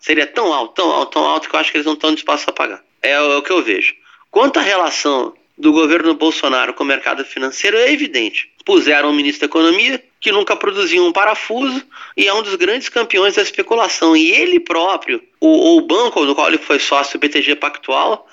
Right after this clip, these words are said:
tem inves-, tem aplicações, não, vou falar investimento não é, porque investimento é capital fixo, né? É capital produtivo,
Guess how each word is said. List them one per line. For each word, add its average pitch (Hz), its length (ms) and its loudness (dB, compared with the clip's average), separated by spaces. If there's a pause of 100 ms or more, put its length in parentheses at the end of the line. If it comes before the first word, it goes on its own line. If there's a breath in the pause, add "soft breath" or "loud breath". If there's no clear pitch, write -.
(380 soft breath)
tem 247 460 2
inves-, 190 400 -2
tem 233 160 -2
aplicações, 214 800 -2
não, 139 80 0
vou 151 80 -2
falar - 240 -2
investimento 220 560 -2
não - 100 2
é, 330 120 2
porque - 200 -6
investimento 202 540 -2
é 190 320 0
capital 165 400 -4
fixo, - 380 -6
né? - 140 -4 (440 soft breath)
É - 80 -4
capital - 380 -2
produtivo, 175 580 -2